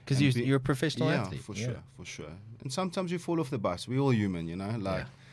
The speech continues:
Speaker 2: sometimes you go for two days, just eat rubbish, and you're like, "I feel terrible." Have
Speaker 1: Yeah.
Speaker 2: a few beers and then back on it. But yeah, just look after yourself.
Speaker 1: Mm.
Speaker 2: Um, maybe find a good manager as well that can make you pick the right fights and
Speaker 1: Yeah.
Speaker 2: guide you in the right direction. Yeah.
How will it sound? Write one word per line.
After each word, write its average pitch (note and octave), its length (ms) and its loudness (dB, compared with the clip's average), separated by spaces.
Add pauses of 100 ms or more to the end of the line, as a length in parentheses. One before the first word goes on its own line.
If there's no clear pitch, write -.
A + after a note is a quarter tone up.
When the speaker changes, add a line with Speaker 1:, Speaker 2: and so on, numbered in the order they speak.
(120)
Speaker 2:
sometimes C3 400 2
you A#2+ 80 4
go A#2 140 4
for A2 200 -4
two A#2 240 -4
days, G#2 180 0 (840)
just A2 240 -4
eat A2+ 240 -6
rubbish, G#2 520 -4
and F#2+ 140 -6
you're F#2 100 -8
like, F2 220 -12
"I E2 140 -10
feel C2+ 280 -14
terrible." D2 420 -10
Have - 100 -12
Speaker 1:
Yeah. C2+ 200 -4
Speaker 2:
a - 40 -8
few G2 160 -10
beers D2 400 -12
and C2 120 -12
then D2+ 120 -12
back - 260 -10
on E2+ 140 -10
it. D#2 100 -16
But F2+ 160 -10
yeah, F2+ 220 -4 (340)
just C3 220 0
look C3+ 160 0
after B2+ 260 2
yourself. A#2 500 0 (560)
Speaker 1:
Mm. G2+ 60 -4 (120)
Speaker 2:
Um, F#2+ 240 -6 (440)
maybe A2+ 180 0
find B2 220 0
a A#2 60 2
good A2 120 0
manager A2 400 2
as G2 140 -4
well G#2+ 300 2
that F#2+ 140 -6
can F2+ 420 -8 (600)
make G#2 200 -4
you A2 80 -12 (100)
pick C3 180 -6
the G2 100 -2
right F#2 220 -2
fights G2 380 -6
and F2+ 60 -8
Speaker 1:
Yeah. - 80 -6
Speaker 2:
guide F#2 200 -4
you F#2 60 -6
in F2+ 60 -6
the F2+ 80 -6
right F2 180 -8
direction. F#2+ 520 -10
Yeah. - 160 -10